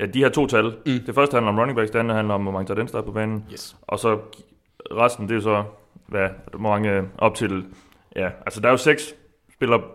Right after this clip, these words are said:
Speaker 1: på angrebet, som er de samme på hver spil.
Speaker 2: Ja.
Speaker 1: Fem offensive linjemænd og en, og en quarterback med, med få undtagelser selvfølgelig. Og så er det så, øh,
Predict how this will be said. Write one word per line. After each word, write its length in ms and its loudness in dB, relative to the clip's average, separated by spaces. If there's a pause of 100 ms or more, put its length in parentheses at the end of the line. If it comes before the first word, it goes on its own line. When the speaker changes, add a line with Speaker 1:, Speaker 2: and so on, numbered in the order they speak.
(360)
Speaker 1:
på 80 0
angrebet, 400 4
som 300 -2
er 60 0
de 80 -4
samme 200 2
på 100 -4
hver 140 4
spil. 200 -4 (280)
Speaker 2:
Ja. 120 -12
Speaker 1:
Fem 300 -2
offensive 300 -2
linjemænd 320 -2
og 120 2
en, 80 -6 (360)
og 80 -2
en 60 -2
quarterback 380 4
med, 160 -2
med 80 -4
få 100 0
undtagelser 360 2
selvfølgelig. 400 -6
Og 140 -8
så 80 0
er 40 4
det 80 -6
så, 140 2
øh, 140 0